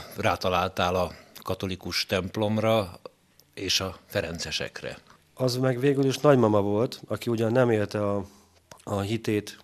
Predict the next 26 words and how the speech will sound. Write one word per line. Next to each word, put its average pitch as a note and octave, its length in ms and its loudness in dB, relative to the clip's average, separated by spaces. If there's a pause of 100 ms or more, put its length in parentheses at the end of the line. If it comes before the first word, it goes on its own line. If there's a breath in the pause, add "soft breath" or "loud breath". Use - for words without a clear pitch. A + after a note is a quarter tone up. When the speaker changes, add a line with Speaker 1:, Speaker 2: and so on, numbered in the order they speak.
Speaker 2:
a G2+ 240 -6
kommunista G#2+ 600 -2
időszakban, B2 800 0 (480 loud breath)
de A2+ 400 2 (360)
a A#2+ 80 -6
rendszerváltás A2+ 800 2
után A2 240 0
nem A#2+ 180 2
sokkal, C3 640 -2 (320 loud breath)
több G2+ 360 -2 (180)
és, G#2 300 -10
ö, G#2+ 240 -8
elég G#2+ 300 -4
súlyos G#2 320 -2
betegségek G#2 680 -2
után, B2 420 0 (440 loud breath)
ö, G2 80 -10
megrendült, C3+ 760 2
és A2+ 220 -2
újra A2 160 -2
elkezdett G2+ 440 -2
templomba G2+ 520 -2
járni A2 320 -2
a G2+ 80 -4
testvérével G2+ 720 -4
együtt, C#3 400 -4